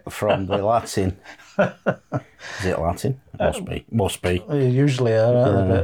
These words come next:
Speaker 2: But, um, goodness knows. So these, uh, were twenty-four ton animals, uh, that had four legs,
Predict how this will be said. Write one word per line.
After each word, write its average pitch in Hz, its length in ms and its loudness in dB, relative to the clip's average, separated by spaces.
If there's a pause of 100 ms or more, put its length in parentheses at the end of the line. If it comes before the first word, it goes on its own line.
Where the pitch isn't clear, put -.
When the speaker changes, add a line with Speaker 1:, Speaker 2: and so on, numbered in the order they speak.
Speaker 2:
But, - 40 -8
um, 110 680 -2
goodness 113 300 -4
knows. 110 260 -4 (520)
So 156 180 0
these, 190 440 0
uh, 160 320 6
were 139 680 2 (400)
twenty-four 135 500 0
ton 143 580 0 (640)
animals, 143 680 2 (240)
uh, 127 640 2
that 123 260 0
had 113 200 -4
four 147 360 0
legs, 143 540 -4